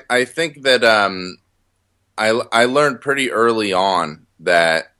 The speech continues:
these were, these were skill-, and when I started to talk to other people too, and started to interview people, um,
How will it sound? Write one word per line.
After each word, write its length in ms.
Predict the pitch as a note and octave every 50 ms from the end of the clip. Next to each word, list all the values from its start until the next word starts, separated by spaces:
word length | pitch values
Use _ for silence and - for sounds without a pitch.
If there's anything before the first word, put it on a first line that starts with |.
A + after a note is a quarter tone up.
| _ _ -
these 520 | F#2 F2 F2 F2+ A2 A#2 A#2+ B2+ A2+ -
were, 300 | A2+ A2 G#2+ G#2 G#2+ G#2+ -
these 280 | A2+ A#2+ B2+ B2 -
were 100 | B2 A2
skill-, 380 | F#2+ - - - A2 G#2 A2 -
and 240 | A2+ A#2 B2 B2+ C3
when 120 | C#3+ D3
I 100 | D3+ D3
started 340 | D3 - G3+ G3+ G3+ F#3+ D#3+
to 80 | C3 A2
talk 340 | - - C3+ B2+ B2 - -
to 120 | A#2 -
other 220 | A2 A2+ A2+ A#2 G#2+
people 420 | A2 - A#2 A#2 A2+ - G2+ F#2+
too, 340 | - - G#2 G2 G#2 G#2+ G#2+
and 220 | E2+ F#2+ G2 F#2
started 420 | - - - A#2 A#2 A2+ A2 G#2 E2+
to 160 | F2+ E2+ -
interview 480 | G#2+ G#2+ A2 A2+ G2 F#2+ G#2+ G#2+ G#2+ G#2
people, 640 | - - A2 G#2 G#2 - G#2+ G#2 G#2 G#2 G#2 -
um, 540 | - F2+ F2+ F2 F2 E2+ E2+ E2+ E2+ E2 D2+